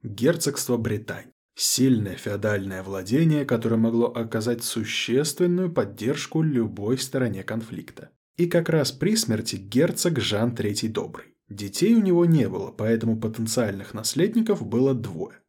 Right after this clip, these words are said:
Сводный брат Жан де Монфор и муж родной племянницы Карл де Блуа. Но на смертном одре вместо разрешения будущей гражданской войны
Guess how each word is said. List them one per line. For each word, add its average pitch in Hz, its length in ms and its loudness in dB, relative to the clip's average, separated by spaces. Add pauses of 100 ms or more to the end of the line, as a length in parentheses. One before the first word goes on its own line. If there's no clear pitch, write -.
Сводный 131 420 2
брат 113 260 2
Жан 98 240 -4
де 95 100 -8
Монфор 98 600 -4 (240)
и 175 160 4
муж 170 420 4
родной 107 440 2
племянницы 180 1040 0 (100)
Карл 135 440 2
де 101 180 -2
Блуа. 110 480 -2 (360)
Но 113 220 2
на 131 140 4
смертном 196 560 2
одре 101 540 0 (160)
вместо 131 480 2
разрешения 160 680 4
будущей 131 520 2
гражданской 127 720 2
войны 98 600 -2